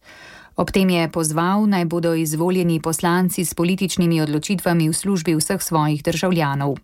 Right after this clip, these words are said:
"Potrebujemo Evropo, ki ne brani le osebnih pravic vsakega posameznika, ampak ki gradi resnično solidarnost med državami in med državljani," je dejal in dodal, da ne smemo nikoli pozabiti, da je evropski projekt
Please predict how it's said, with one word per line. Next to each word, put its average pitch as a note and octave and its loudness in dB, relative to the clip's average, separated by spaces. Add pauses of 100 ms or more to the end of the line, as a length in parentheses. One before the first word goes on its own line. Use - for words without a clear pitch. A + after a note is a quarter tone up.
(160)
"Potrebujemo G3 2
Evropo, F3 -2
ki F#3 -2
ne E3 2
brani F3 2
le D#3 0
osebnih E3+ 0
pravic E3 -2
vsakega E3 -2
posameznika, F3 0 (480)
ampak G3+ -2
ki G3+ 0
gradi F#3+ 0
resnično F#3+ 0
solidarnost E3 0
med D3+ 0
državami D#3+ 0
in E3+ 2
med D#3+ 0
državljani," D3+ 0 (220)
je D#3+ 0
dejal D#3+ 0
in E3+ 2
dodal, E3+ 0 (300)
da F3 0
ne E3+ 2
smemo F#3 0
nikoli F#3 -2
pozabiti, E3+ -2
da D#3 0
je C#3+ 0
evropski D3+ -2
projekt D3+ -2